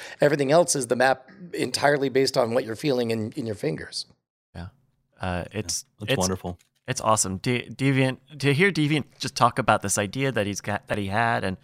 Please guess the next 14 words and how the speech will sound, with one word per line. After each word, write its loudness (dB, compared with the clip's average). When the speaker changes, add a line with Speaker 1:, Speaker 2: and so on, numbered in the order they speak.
Speaker 2:
to, 2
to 0
scale 2
it 4
up 0
to -2
make -2
this -4
presentation -2
with -4
the -6
students, -2
he, 0
he, 4